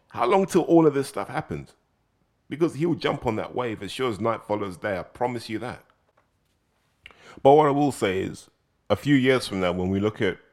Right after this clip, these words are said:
how boxing fell off and how it became mediocre, we'll look back on guys like Bellew who, who triggered this off. Like,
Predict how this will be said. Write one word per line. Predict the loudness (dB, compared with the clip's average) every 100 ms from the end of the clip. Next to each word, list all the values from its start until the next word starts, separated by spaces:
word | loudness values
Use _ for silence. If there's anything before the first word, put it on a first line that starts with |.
| _ _ -20
how | -2 -2
boxing | 2 2 0 -4 -6
fell | -2 0 0
off | -2 -4
and | -8
how | -2 -2
it | -2
became | -6 -6 -4 -4 -8 -14
mediocre, | -10 -8 -6 -4 -6 -6 -10 -12 _ _ _ _ _ _ _ _ -2
we'll | 0 2
look | 0 0
back | -2 -2
on | -4
guys | -4 -6 -6
like | -8
Bellew | -6 -6 -6 -10
who, | -6 -6 -6 _ _ _ _
who | -8
triggered | -2 2 2 2 -2
this | -4
off. | -2 -2 -4 -20 _ -8
Like, | -8 -8